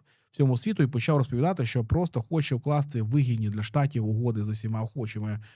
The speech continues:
Взагалі там навіть прізвисько наголосити йому дали, там Трамп, який здає задню.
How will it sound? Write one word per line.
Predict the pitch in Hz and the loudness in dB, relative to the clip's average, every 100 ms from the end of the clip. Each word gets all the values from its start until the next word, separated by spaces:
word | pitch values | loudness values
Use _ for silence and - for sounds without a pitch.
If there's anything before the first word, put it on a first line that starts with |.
| _ _ _ _ | _ _ _ _
Взагалі | 110 107 | -2 0
там | 107 104 92 - _ _ _ _ _ _ _ _ _ _ - | 0 -4 -4 -10 _ _ _ _ _ _ _ _ _ _ 2
навіть | 139 | 4
прізвисько | - 131 107 - | 4 2 2 -2
наголосити | 98 98 98 - 113 | -4 -4 -2 0 0
йому | 95 92 | 0 -2
дали, | 101 104 | -4 -6
там | 85 | -8
Трамп, | 104 107 95 | -6 -6 -6
який | 95 101 | -8 -10
здає | 101 98 | -8 -8
задню. | 95 - 87 | -8 -12 -14